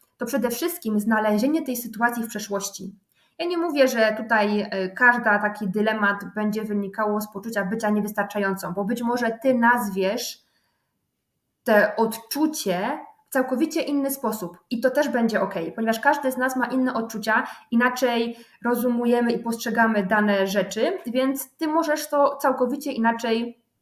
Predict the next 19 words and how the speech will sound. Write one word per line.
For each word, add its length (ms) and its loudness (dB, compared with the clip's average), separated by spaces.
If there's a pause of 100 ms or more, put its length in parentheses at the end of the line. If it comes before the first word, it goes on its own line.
(300)
postrzegać. 840 -4
Jednak 180 0
właśnie 360 -2
to, 120 0
o 100 2
co 180 2
chodzi? 300 2
Chodzi 260 -2
o 100 -2
to, 180 -2
żeby 340 2
znaleźć 920 0 (680)
tą 260 0
rzecz 380 2
w 140 -16
przeszłości, 1000 0 (420)
która 180 -2
spowodowała, 1120 0
że 460 -2